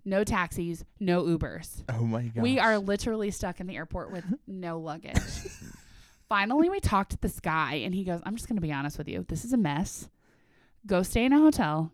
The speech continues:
Speaker 1: Come back in the morning. We'll get you your suitcases," 'cause we had no suitcases. We had no, no toothbrushes, no pajamas, no nothing.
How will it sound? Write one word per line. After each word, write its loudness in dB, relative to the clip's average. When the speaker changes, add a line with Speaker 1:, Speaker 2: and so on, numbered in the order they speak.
Speaker 1:
Come -2
back -2
in 0
the 2
morning. 2
We'll -4
get -4
you 0
your 2
suitcases," -4
'cause -4
we 2
had -2
no 6
suitcases. -2
We -4
had -4
no, 4
no 6
toothbrushes, 0
no 2
pajamas, 2
no 4
nothing. -4